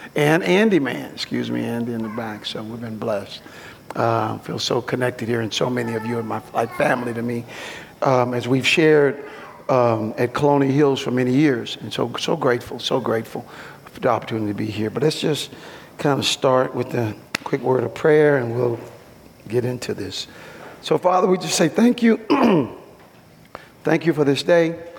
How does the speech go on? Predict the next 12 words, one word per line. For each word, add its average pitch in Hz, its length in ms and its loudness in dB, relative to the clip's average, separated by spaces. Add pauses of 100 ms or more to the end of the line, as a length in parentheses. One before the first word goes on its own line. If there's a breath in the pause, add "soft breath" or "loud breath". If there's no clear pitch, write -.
(440 loud breath)
Thank 139 220 0
you 135 60 -2
for 120 140 2
this 117 180 0
time, 131 380 2
Lord 123 200 2
God. 110 300 0
Thank 120 200 -2
you 147 100 -6
for 117 480 0 (320 loud breath)
the 123 100 0
opportunity 113 840 -2